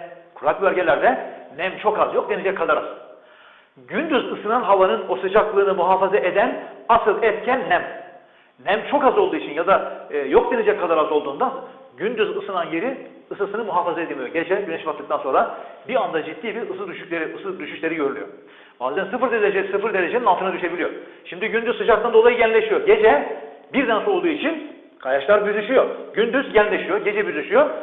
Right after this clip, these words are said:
Durum böyle olunca gece ile gündüz arasındaki bu sıcaklık farkına dayanamayan kayaçlar bir müddet sonra çatlıyor, parçalanıyor ve ufalanıyor. İşte kayaçların bu şekilde ufalanması ve parçalanmasını biz diyoruz ki mekanik çözünme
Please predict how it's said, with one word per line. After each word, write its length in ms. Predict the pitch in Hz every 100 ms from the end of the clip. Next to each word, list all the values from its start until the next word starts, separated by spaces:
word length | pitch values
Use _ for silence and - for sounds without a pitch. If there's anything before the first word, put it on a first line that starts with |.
| - -
Durum 240 | 143 202
böyle 180 | 214 220
olunca 440 | 208 262 214 220 233
gece 200 | 151 233
ile 100 | 240
gündüz 260 | 190 220
arasındaki 380 | 226 208 190 190
bu 60 | 202
sıcaklık 380 | 185 175 180 -
farkına 360 | 190 - 143 - -
dayanamayan 500 | 151 160 196 196 156
kayaçlar 360 | 151 135 139 214
bir 60 | 175
müddet 220 | 160 151
sonra 520 | 143 131 208 294 - - - -
çatlıyor, 640 | 160 185 170 156 208 -
parçalanıyor 600 | 180 196 185 160 240 226
ve 60 |
ufalanıyor. 460 | 208 208 196 196 135 - - -
İşte 180 | 185 226
kayaçların 380 | 226 226 240 226
bu 60 |
şekilde 240 | 240 220 226
ufalanması 440 | 220 220 202 214
ve 80 | 208
parçalanmasını 560 | 214 214 214 214 214
biz 120 | 208 202
diyoruz 200 | 285 -
ki 360 | 277 - - - - _ _ _ _
mekanik 440 | 165 185 202 220
çözünme 540 | 214 208 214 208 135